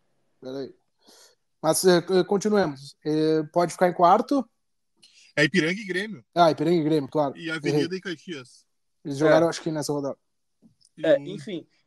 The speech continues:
Speaker 3: é, o Inter não pode, né, ficar em quarto e, tem, e entre segundo e terceiro lugar precisa ficar em segundo pra
Speaker 1: É.
Speaker 3: pô, é, é, é moral, né? Enfim, até pra pegar o segundo jogo em casa também. Mas eu queria destacar, Dado, é um lance,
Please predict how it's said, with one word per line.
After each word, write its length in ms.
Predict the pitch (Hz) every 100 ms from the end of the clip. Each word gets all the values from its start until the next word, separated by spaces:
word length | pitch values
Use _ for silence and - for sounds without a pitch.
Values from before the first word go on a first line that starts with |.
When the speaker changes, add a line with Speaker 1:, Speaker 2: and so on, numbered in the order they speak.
| -
Speaker 3:
é, 280 | 139 143 143
o 100 | 151
Inter 200 | 170 196
não 140 | 190 226
pode, 340 | 180 214 180
né, 120 | 131 135 _
ficar 160 | - 135
em 60 |
quarto 320 | 135 127 139 -
e, 140 | 160 143 131
tem, 180 | 147 143
e 260 | 143 135 143
entre 200 | 160 165
segundo 300 | 196 143 160
e 40 |
terceiro 320 | 160 170 170 165
lugar 200 | 160 -
precisa 280 | 214 -
ficar 160 | 170 156
em 40 |
segundo 380 | 160 262 160 190
pra 140 | 151 127 -
Speaker 1:
É. 140 | 147 - _ _ -
Speaker 3:
pô, 220 | 170 117 -
é, 380 | 123 127 139 143 127 -
é, 300 | 90 - 139
é 40 | 156
moral, 600 | 170 180 208 151 214 226
né? 180 | 143 156 _ _ _ _ -
Enfim, 580 | 147 160 180 190 160 131
até 180 | 131 135
pra 120 | 147
pegar 220 | 147 156
o 40 | 156
segundo 280 | 156 151 156
jogo 180 | 151
em 60 | 170
casa 260 | 151 147 156
também. 360 | 185 160 202 _ _ _ -
Mas 400 | 170 185 208 202
eu 80 | 226
queria 300 | 220 254 359 _ _
destacar, 520 | - 349 233 - 196
Dado, 400 | 208 151 139 131 131 -
é 180 | 151
um 160 | 156 165
lance, 540 | 160 190 214 185 156